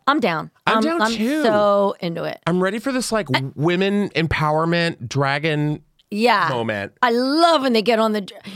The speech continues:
Speaker 1: you don't see them get on the dragon, right? Or get off the dragon. I wanna see them get off the dragon, slide down or something like,
Speaker 2: Like,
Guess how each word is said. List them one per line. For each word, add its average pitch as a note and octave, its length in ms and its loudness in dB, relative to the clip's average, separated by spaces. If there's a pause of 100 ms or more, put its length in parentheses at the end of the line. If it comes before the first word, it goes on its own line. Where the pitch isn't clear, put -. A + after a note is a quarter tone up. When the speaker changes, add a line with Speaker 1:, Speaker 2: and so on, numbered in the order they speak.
(120)
Speaker 1:
you C4 120 4
don't E4 220 2
see D4+ 120 0
them A#3 140 4
get A3 220 2
on G#3 120 2
the F3+ 80 -2
dragon, D3+ 380 -4
right? G3+ 200 2
Or A#3 80 4
get G#3 180 4
off G#3 180 2
the F#3+ 80 0
dragon. D#3+ 460 0 (300)
I A3+ 120 4
wanna B3 200 4
see A#3+ 200 2
them G3 160 2
get G3 160 4
off G#3+ 200 2
the G#3+ 80 2
dragon, F3+ 340 0
slide F#3 380 0
down F#3+ 280 0
or F#3 80 -4
something G3+ 300 -2
like, G3+ 260 -2
Speaker 2:
Like, E3+ 180 -2